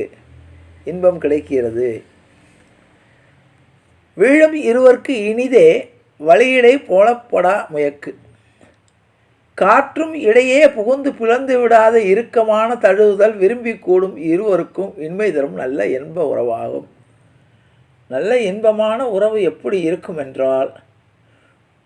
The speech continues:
காற்று போ-, காற்று கூட உள்ளே புகுந்து விடாத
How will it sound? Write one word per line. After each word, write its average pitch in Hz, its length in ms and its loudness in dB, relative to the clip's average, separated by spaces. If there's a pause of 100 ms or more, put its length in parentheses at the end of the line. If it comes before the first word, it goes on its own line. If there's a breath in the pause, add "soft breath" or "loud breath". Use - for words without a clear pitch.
(240)
காற்று 254 520 0
போ-, 233 460 -4
காற்று 247 560 -2
கூட 233 200 -2 (100)
உள்ளே 214 440 0
புகுந்து 233 460 -6
விடாத 185 360 0